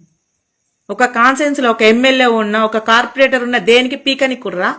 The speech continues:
జబ్బలు వేసుకొని తిరగనికుర్రా? పైసలు సంపాదించుకోనికే ప్రజలు గెలిపించుకురారా? ఎందుకురా, మీదేం వస్తుందిరా?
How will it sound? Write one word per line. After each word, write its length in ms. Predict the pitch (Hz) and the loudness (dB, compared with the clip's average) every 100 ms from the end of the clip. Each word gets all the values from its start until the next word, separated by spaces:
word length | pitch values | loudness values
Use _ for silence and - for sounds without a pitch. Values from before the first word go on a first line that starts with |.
| - _ _ | -12 _ _
జబ్బలు 360 | 180 247 226 277 | -2 0 2 2
వేసుకొని 360 | 277 269 277 254 | 2 0 -4 -6
తిరగనికుర్రా? 600 | 247 254 247 220 180 214 | -2 -4 -4 -8 -6 -4
పైసలు 380 | 240 240 285 285 | 0 0 0 -2
సంపాదించుకోనికే 720 | 269 277 277 - 269 262 262 | 2 2 2 0 -2 -2 0
ప్రజలు 340 | 233 233 240 | 0 2 2
గెలిపించుకురారా? 760 | 220 214 214 - 190 190 254 359 - _ - _ | 2 2 0 -2 0 0 0 -2 -12 _ -20 _
ఎందుకురా, 320 | 240 277 330 294 | 2 2 2 2
మీదేం 460 | 254 285 330 339 | 2 0 -2 -4
వస్తుందిరా? 420 | 330 311 269 208 | -6 -8 -10 -10